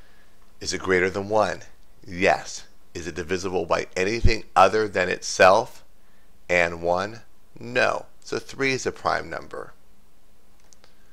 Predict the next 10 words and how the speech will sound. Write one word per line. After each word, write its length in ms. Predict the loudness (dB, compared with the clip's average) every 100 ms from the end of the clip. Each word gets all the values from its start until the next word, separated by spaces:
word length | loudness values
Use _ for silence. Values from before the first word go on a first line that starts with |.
| -16 -16 -16 -10
Now 300 | 4 8 8
I'm 100 | 6
gonna 200 | 0 -4
throw 500 | -2 4 6 6 2 -10 -16 -16 -18 -16 -16 -12
one 200 | -8 -6
at 240 | -6 -8
you. 120 | -12 -14 -16 -16 -16 -16 -16 -16 -16 -16 -18 -18 -16 -16 -16 -18 -16 -16 -16 -14
What 280 | -2 0 2
about 600 | 2 4 4 0 -6 -14 -16 -18 -18 -18 -18 -18 -18 -16 -16 -16 -16 -16 -16 -16 -16 -16 -16 -16 -16 -16 -16 -16 -16 -16 -16 -16 -14 -16 -16
thirteen? 680 | -8 -4 -4 -6 -10 -10